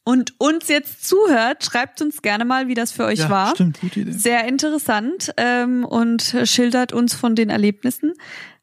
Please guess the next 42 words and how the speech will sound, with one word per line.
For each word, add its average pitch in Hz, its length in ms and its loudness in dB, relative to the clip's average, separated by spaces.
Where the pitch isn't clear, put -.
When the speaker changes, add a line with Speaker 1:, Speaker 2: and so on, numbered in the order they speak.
Speaker 1:
Dann 220 420 0
werden - 240 0
wir 226 80 0
das 226 180 0
hier 240 120 0
nächste 220 340 0
Woche 220 240 0
mal 220 140 4
mit 202 180 2
einfließen 214 560 -2
lassen. 214 480 0
Mal 294 160 2
gucken, 202 460 -2
ob 214 160 0
jemand 208 240 2
betroffen - 500 -2
war. 214 200 0
Ja. 196 240 2
Aber 220 220 2
du 233 160 2
hast 240 140 2
es - 60 -12
Speaker 2:
Heftig. - 120 -2
Speaker 1:
dann 226 160 -2
geschafft 226 360 -2
zu 294 80 -8
deinem 277 220 0
Dreh? 302 200 -2
Speaker 2:
Ja, 180 80 4
genau. 151 260 2
Hab 151 260 -2
das 160 160 -2
dann 156 160 -2
zum 160 160 -2
Glück 180 160 2
geschafft, - 440 -2
äh, 165 280 -4
sind 165 140 -2
dann 165 300 -4
gut 175 180 0
in 160 160 4
Wolfsburg 165 680 0